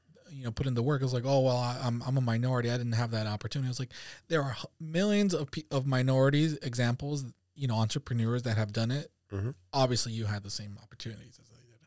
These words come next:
Speaker 1: So, you know, like I said, it, it's still infinitely better to live here and to try to, you know, create your own empire and, and
Speaker 2: Plus, but
Speaker 1: live
Speaker 2: also
Speaker 1: the American dream, man. I mean,
Speaker 2: well,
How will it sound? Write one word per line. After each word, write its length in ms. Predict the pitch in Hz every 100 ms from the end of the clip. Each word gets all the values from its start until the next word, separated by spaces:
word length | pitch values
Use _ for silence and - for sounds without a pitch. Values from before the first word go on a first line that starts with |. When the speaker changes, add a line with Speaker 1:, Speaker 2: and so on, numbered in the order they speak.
| _ _ _ _
Speaker 1:
So, 380 | - 104 95 95 - _ _ _ _ _ - - - - _ _ -
you 140 | 156
know, 220 | 151 151 156 _ - 156
like 160 | 156
I 40 | 160
said, 200 | 139 117
it, 220 | 165 180
it's 140 | 139 -
still 220 | 175 151
infinitely 420 | 147 160 151 147
better 280 | 135 135 131
to 80 | 123
live 240 | 127 131
here 360 | 151 143 139 156 - -
and 500 | 117 110 107 107 104 - -
to 320 | 123 110 110
try 200 | - 123
to, 160 | 117 113 - _
you 100 | 127
know, 60 | 110
create 240 | - 131
your 180 | 123 120
own 140 | 120 120
empire 500 | 120 127 120 131 135 -
and, 540 | 127 107 104 104 104 - - - -
and 160 | 110
Speaker 2:
Plus, 180 | 107 - -
but 240 | 131 135
Speaker 1:
live 80 | 151
Speaker 2:
also 100 | 180
Speaker 1:
the 60 | 180
American 320 | 175 180 170
dream, 220 | 151 240
man. 140 | 143
I 60 | 151
mean, 160 | 185
Speaker 2:
well, 80 | 190